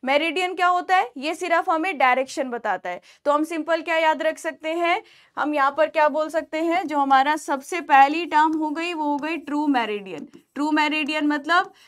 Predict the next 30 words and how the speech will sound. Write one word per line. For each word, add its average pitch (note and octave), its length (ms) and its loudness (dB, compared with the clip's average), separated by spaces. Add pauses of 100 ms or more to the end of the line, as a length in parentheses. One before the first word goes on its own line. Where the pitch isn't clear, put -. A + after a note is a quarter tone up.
जो C#4 240 -2 (240)
हमारी C4+ 380 2
लाइन C#4 400 -2
ट्रू D4 240 -2
नॉर्थ D4 440 2 (120)
और C4+ 220 0
ट्रू E4+ 260 -6
साउथ C#4 340 0
को D#4 200 -8
ज्वाइन C4+ 340 0
करने C4+ 320 -4
वाली C4 260 -2
लाइन A3+ 300 -2
होगी B3 340 -6 (120)
किसी C4+ 200 -10
पर्टिकुलर B3 580 -6
पॉइंट A3 400 -12
पर, E4 220 4 (240)
वो C#4 120 0
ट्रू E4+ 240 -4
मेरिडियन A#3+ 500 0
हो G#3 80 -8
जाएगा। F#3+ 400 -6 (240)
अब C#4 160 6
आप D4+ 180 6
लोग F4 180 -4
जानते D#4+ 400 0
हैं F4 260 2
कि F4 280 -8
अर्थ D#4+ 360 4